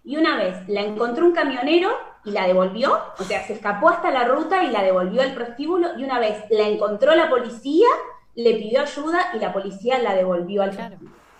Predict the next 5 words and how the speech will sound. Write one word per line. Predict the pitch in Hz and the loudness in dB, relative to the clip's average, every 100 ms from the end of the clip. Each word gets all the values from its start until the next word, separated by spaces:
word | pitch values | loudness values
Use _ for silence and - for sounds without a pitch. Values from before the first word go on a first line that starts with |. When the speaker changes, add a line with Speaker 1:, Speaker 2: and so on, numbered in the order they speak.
| _ _ _ _ _ - | _ _ _ _ _ -12
Speaker 1:
Em, | 214 208 208 202 202 190 185 185 - | -4 -2 -2 -2 -2 -2 -2 -4 -4
y | 302 277 | -2 0
que | 226 | 0
a | 214 262 | 4 4
ella, | 311 - - 175 165 | 2 -2 -4 -4 -4